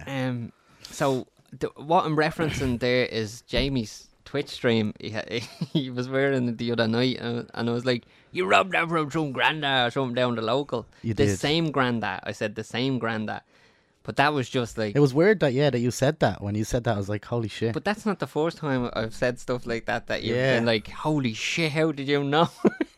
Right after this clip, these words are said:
Speaker 2: But yeah, just to wrap that, that part up, uh, just, and just to update everyone, and, and, and thanks so much to, uh, a lot of people messaged me after listening to that podcast. Um, so thanks to everybody who sent me a message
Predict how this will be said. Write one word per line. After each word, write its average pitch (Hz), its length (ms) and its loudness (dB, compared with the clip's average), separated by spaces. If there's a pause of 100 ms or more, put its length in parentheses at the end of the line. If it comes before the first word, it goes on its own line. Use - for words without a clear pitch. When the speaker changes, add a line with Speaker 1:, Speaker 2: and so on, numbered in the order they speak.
(1040)
Speaker 2:
But 214 100 2
yeah, 240 140 4
just 277 220 -2
to 254 80 2
wrap 139 240 -4
that, 117 280 2
that 113 160 -4
part 110 320 -4
up, 110 240 -4
uh, 101 80 -2
just, 101 300 -8
and 113 140 -4
just 107 160 -10
to 120 60 -2
update 104 340 -4
everyone, 101 380 -4
and, 101 140 -2
and, 107 260 -2
and 120 120 -4
thanks 156 260 0
so - 260 -2
much 123 360 -6
to, 107 220 -2
uh, 101 240 0
a - 20 -4
lot 151 140 0
of 131 60 -4
people 120 260 -2
messaged 127 340 -4
me 107 120 -2
after 98 400 -2
listening 104 340 -6
to - 60 -6
that 101 140 -4
podcast. - 720 -6 (680)
Um, 87 440 -6 (580)
so 92 340 -6
thanks 127 280 -4
to 101 100 -6
everybody 92 320 -6
who 87 80 -8
sent 92 200 -6
me 87 60 -10
a 87 60 -6
message - 680 -10